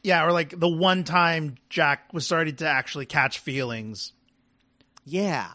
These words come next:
Speaker 1: You know, and maybe he is vulnerable for a second, and it, it's not a carnal kiss, it's a romantic kiss for Jack. And then,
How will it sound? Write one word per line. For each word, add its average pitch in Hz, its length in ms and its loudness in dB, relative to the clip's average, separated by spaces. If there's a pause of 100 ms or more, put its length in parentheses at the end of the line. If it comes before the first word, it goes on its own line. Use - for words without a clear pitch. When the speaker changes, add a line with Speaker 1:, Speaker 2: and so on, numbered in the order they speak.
Speaker 1:
You 156 160 0
know, 135 280 0
and 139 100 -4
maybe 156 240 -4
he 151 120 0
is 151 120 -2
vulnerable 147 680 -2
for 139 140 -6
a 123 80 -4
second, 135 520 -4
and 147 120 -2
it, 143 100 -2
it's 151 200 -2
not 147 180 0
a 139 40 -4
carnal 147 380 -2
kiss, - 280 -6
it's - 100 -10
a 135 60 -2
romantic 127 580 -2
kiss 117 240 -8
for 120 140 -12
Jack. 113 460 -8 (220)
And 143 140 -8
then, 127 300 -4